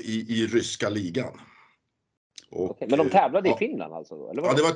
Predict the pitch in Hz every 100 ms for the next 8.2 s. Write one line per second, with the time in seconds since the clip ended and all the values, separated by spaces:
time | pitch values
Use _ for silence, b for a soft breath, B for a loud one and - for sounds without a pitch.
0 | - 151 165 180 196 139 101 104 120 117
1 | 101 92 - 95 92 92 92 92 92 92
2 | 80 - 87 85 82 85 82 80 82 73
3 | 80 78 80 76 76 73 - _ 117 117
4 | 123 120 - 123 123 120 107 104 110 110
5 | 104 98 117 90 - 95 101 101 90 101
6 | 73 69 67 b - 98 113 113 127 127
7 | - 110 95 92 - 113 82 110 95 82
8 | 78 -